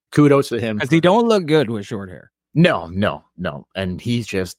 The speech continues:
Speaker 1: him and Benoit just rocking those neck guards. Nothing against that either. Like, I get it. Like,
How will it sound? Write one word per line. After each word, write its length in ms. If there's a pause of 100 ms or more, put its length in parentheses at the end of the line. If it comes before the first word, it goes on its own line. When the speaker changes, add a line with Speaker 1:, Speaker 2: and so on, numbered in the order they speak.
(220)
Speaker 1:
him 240
and 160
Benoit 420
just 240
rocking 480
those 240
neck 240
guards. 300
Nothing 260
against 380
that 240
either. 260
Like, 220
I 160
get 280
it. 120
Like, 260